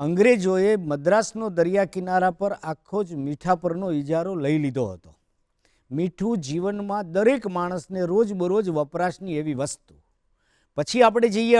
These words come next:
અઢારસો અઢારમાં, તો અઢારસો અઢાર સુધી બંગાળની અંદર ક્યારેય મીઠું બહારથી મગાવવું નહોતું પડતું, પણ અંગ્રેજોએ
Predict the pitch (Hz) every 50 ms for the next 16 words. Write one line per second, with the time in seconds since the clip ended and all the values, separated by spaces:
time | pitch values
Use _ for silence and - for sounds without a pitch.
0 | 214 196 190 208 220 214 - - 226 214 165 151 160 190 220 220 208 185 156 147
1 | 160 185 202 185 - _ _ _ _ _ _ - 180 156 151 160 185 208 202 -
2 | - 226 233 220 190 170 165 156 170 165 190 208 214 190 - - - - 180 180
3 | 165 156 190 208 226 233 214 185 147 139 147 147 160 170 180 180 214 233 254 269
4 | 277 277 277 254 196 160 160 170 170 170 135 - _ _ _ _ _ _ _ _
5 | _ _ _ _ _ _ _ _ _ _ _ _ _ _ _ _ _ - 175 170
6 | 170 185 196 220 226 254 254 202 - _ - 156 147 151 170 170 - 185 233 233
7 | 190 170 151 156 165 180 - 220 233 220 185 175 180 196 196 196 202 208 196 180
8 | 160 165 160 - 240 240 185 165 151 147 147 - - 180 196 208 180 _ 170 170
9 | 175 190 208 208 - 170 156 160 170 196 226 247 247 208 170 180 180 175 175